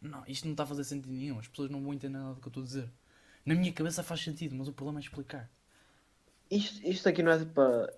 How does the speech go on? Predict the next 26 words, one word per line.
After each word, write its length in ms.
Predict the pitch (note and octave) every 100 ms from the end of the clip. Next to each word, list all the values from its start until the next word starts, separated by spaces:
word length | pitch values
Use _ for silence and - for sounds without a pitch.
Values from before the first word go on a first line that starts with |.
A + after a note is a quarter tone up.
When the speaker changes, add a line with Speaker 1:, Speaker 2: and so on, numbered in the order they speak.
| - -
Speaker 2:
há 100 | D#3+
muitos 220 | G3 -
podcasts 580 | D#3 - C#3+ D3 - -
que 80 | -
são, 320 | C3 B2 -
há 180 | C3 C#3
podcast 420 | - C3 C3+ C3
político, 520 | - C3 C3 C3+ -
há 100 | B2
podcast 640 | A#2+ A#2+ A#2+ A#2+ A#2 - - - _ - - -
para 360 | B2 A#2+ A#2 A2+
contar 320 | B2+ A2+ G#2+
histórias, 460 | - A#2+ A#2 A2+
há, 180 | A2+ G#2+ - -
pronto. 340 | - G#2 -
O 40 | D#3+
nosso 200 | F#3+ F#3+
podcast 540 | F#3 F3+ E3 E3 E3
é 40 |
tipo, 480 | D#3+ D3+ D3+ C#3+ C3
é 80 | C#3
o 40 |
máximo 300 | D3+ D#3 C#3+ C3+
de 40 |
um 60 | C#3
passatempo, 580 | C#3+ C#3+ C3+ C#3+ G#2